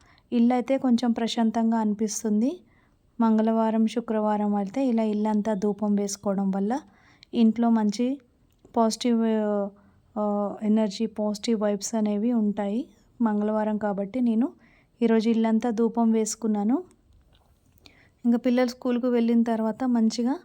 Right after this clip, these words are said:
ఇలా పూజ అయితే చేసుకున్నానండి. So మీరు ఈరోజు ఏం చేశారు, పూజ ఎలా చేసుకున్నారు, మీరేమైనా కొత్తగా ఏం చేసుకున్నారు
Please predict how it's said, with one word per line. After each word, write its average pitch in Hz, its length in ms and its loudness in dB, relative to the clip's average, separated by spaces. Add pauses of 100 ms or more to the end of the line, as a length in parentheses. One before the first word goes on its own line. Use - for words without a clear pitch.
(680)
ఇలా 233 160 4
పూజ 233 300 0
అయితే 226 220 0
చేసుకున్నానండి. 208 920 -2 (600)
So - 160 -8
మీరు 226 320 2 (220)
ఈరోజు 226 380 0
ఏం 220 180 0
చేశారు, 214 480 -2
పూజ 214 300 -2
ఎలా 214 240 0
చేసుకున్నారు, 208 720 -4 (800)
మీరేమైనా 233 760 4 (1500)
కొత్తగా 240 380 0
ఏం 233 200 4
చేసుకున్నారు 220 760 -4